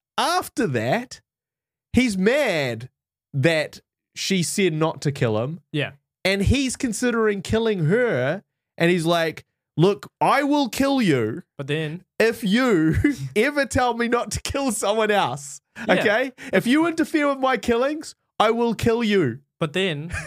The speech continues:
Speaker 2: she thinks, "Don't." And then he doesn't. And we continue.
Speaker 1: It's just so weird. It's like,
Speaker 2: Yeah.
Speaker 1: okay, look, if you were that mad, why did you listen to her in the first place?
Speaker 2: Yeah.
Speaker 1: And then why get mad at her after the fact?
Speaker 2: Hmm.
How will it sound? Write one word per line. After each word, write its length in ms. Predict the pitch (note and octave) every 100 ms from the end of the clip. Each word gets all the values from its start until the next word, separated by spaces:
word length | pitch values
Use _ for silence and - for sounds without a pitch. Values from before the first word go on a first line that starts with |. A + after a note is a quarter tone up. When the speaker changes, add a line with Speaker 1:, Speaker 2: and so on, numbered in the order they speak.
| -
Speaker 2:
she 160 | - C#3+
thinks, 440 | C#3+ C#3 C#3 - - _ _ _ _ _ _ -
"Don't." 440 | A#2+ A2+ - - _ -
And 160 | D3
then 60 | G#3
he 40 | G#3
doesn't. 360 | - E3 C3 _ _ _ _ - _
And 180 | F3+ E3
we 80 | D#3
continue. 440 | D3 C#3 A2 G2+ - _
Speaker 1:
It's 520 | - - D#4 B3 A3+ -
just 240 | D#4 -
so 240 | - D4+ D4
weird. 360 | C4 C#4 C#4
It's 200 | C4 G#3+
like, 160 | A#3+ A#3+
Speaker 2:
Yeah. 80 | A#3
Speaker 1:
okay, 240 | A#3 A3
look, 260 | G#3+ G#3 -
if 120 | F#3
you 120 | F#3 G3+
were 80 |
that 260 | F#3+ A3+ G3
mad, 460 | G3+ G3 F#3+ F#3 - _ _ _
why 220 | E3 A3+
did 160 | A#3+ G3+
you 60 |
listen 260 | G3 F#3 F#3
to 80 | E3+
her 80 | D3+
in 80 | C3+
the 80 |
first 320 | A2+ A2+ G#2+ -
place? 420 | G#2 D#3 - -
Speaker 2:
Yeah. 240 | D#3+ C#3 G#2 _ _
Speaker 1:
And 120 | F3 G3+
then 280 | A#3+ A3 E3+
why 220 | G#3 A#3
get 200 | G#3 G3+
mad 280 | D#3 F3 F3+
at 80 | E3
her 180 | E3 -
after 400 | D3+ F#3 - G3+
the 100 | C#3+
fact? 500 | C#3 B2+ C#3 - - -
Speaker 2:
Hmm. 160 | D3